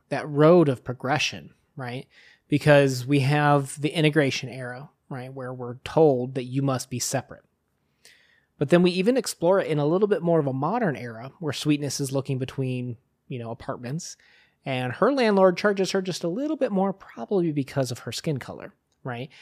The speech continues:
And they talk about how it became illegal to deny people, you know, property because of their race, religion, that sort of thing. But they still did it anyway. It was still impossible to prove. You can change the laws, but that doesn't change the hearts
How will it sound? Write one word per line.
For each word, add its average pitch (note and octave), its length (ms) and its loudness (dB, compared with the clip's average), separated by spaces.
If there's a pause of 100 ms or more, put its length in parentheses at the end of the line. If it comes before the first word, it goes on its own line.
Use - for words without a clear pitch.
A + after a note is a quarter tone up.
(240)
And D3 180 2
they C#3+ 80 4
talk F3+ 240 2
about D3 200 0
how D3 160 4
it C3+ 80 0
became D3+ 320 2
illegal C#3 400 4
to C#3 120 -2
deny C#3+ 500 0
people, B2+ 580 -4 (280)
you B2+ 120 -10
know, A2 260 -10
property A#2 480 -4
because A#2 340 -8
of A2+ 120 -12
their A2+ 100 -8
race, G#2+ 380 -10
religion, A#2 400 -8
that A#2 160 -10
sort A#2+ 160 -12
of G#2+ 80 -16
thing. A#2+ 260 -12 (640)
But D3+ 220 0
they E3+ 100 2
still F#3 220 2
did F3+ 220 4
it E3+ 100 4
anyway. F#3 400 4 (100)
It D#3+ 120 -2
was C#3+ 100 2
still D#3 340 6
impossible D3 560 2
to C#3 60 -2
prove. D#3 260 2
You E3 120 4
can A3 160 2
change G3+ 400 4
the C#3 100 2
laws, C3 540 6 (320)
but C3+ 100 0
that C3+ 220 0
doesn't G3 320 4
change D#3+ 380 2
the - 80 0
hearts - 680 -6